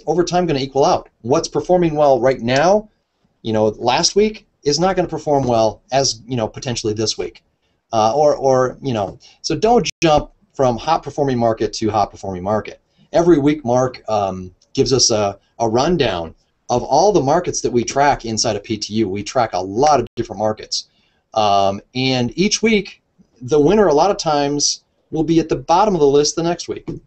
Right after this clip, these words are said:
Okay, so, and, uh, so resist that temptation, I guess, as traders. Also, kind of intra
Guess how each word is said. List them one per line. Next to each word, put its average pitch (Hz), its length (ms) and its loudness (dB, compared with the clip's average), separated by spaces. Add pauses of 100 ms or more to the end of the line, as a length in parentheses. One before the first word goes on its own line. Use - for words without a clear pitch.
(160)
Okay, 151 380 -8
so, 139 380 0 (560)
and, 135 440 -4 (120)
uh, 113 140 -12
so 165 340 0 (160)
resist 180 400 2 (160)
that 123 100 -2
temptation, 113 500 -4
I 92 60 -8
guess, 92 380 -2
as 104 180 -2
traders. - 480 -6 (560)
Also, 165 640 2 (400)
kind 208 220 -2
of - 180 0
intra 143 800 0